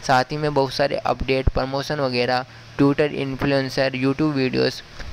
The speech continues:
काफ़ी ज़्यादा पर, promote किया जाएगा। साथ ही में buyback and burn, इसके काफ़ी सारे update आने वाले हैं,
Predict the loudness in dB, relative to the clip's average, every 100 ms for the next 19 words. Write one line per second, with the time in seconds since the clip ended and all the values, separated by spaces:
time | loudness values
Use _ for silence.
0 | 2 4 4 0 -2 -2 -2 -6 -2 -2
1 | -2 -4 -6 0 2 2 0 0 -2 0
2 | -2 -2 -6 0 2 2 0 -2 -4 -6
3 | -2 0 -2 -4 -10 -18 -20 -10 -6 -2
4 | -2 2 0 0 -2 -2 -2 -2 -4 -4
5 | -2 -2 0 2 2 2 -2 -6